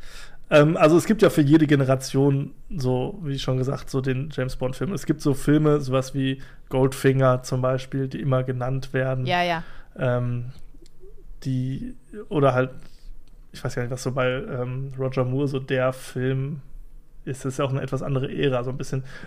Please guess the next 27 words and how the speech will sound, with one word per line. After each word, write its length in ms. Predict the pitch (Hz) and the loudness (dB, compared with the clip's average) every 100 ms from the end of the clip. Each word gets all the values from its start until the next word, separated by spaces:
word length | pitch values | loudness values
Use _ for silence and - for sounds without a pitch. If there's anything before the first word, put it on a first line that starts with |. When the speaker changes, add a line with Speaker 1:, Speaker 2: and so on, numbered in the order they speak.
| - | -6
Speaker 1:
Ich 160 | 143 | 0
weiß 160 | 147 143 | 4 4
auch, 140 | 165 | 2
dass, 180 | 139 127 | 2 0
ähm, 280 | 214 143 139 | 0 0 2
Geheimdienst 420 | 131 143 143 - | 2 4 4 2
ihrer 100 | 139 | 2
Majestät 560 | 131 127 127 - 147 139 | 4 2 0 2 2 2
mit 80 | 127 | 0
George 220 | 135 131 | -2 0
Lazenby 500 | 135 139 139 131 135 | 2 2 2 2 2
wird 180 | 135 - | 0 0
auch 160 | 139 135 | -2 2
häufig 300 | 131 135 123 | 2 2 -2
so 120 | 143 | -2
als 280 | 143 - - - - - - - - | -4 -6 -10 -10 -12 -14 -16 -16 -4
Peak 420 | - 151 143 - | 2 2 2 -4
bezeichnet, 600 | 147 131 131 139 143 135 - | -4 2 4 4 4 -2 2
aber 200 | 143 147 | 4 6
da 140 | 143 147 | 6 6
wird 100 | 190 | 4
auch 220 | 147 - | 0 2
immer 240 | 175 175 | 6 6
GoldenEye 500 | 139 151 143 135 139 | 8 6 6 4 4
genannt. 320 | 131 127 120 | 4 2 2
Speaker 2:
Was 200 | 247 - - | 2 0 -4
Speaker 1:
Ich 100 | - | -8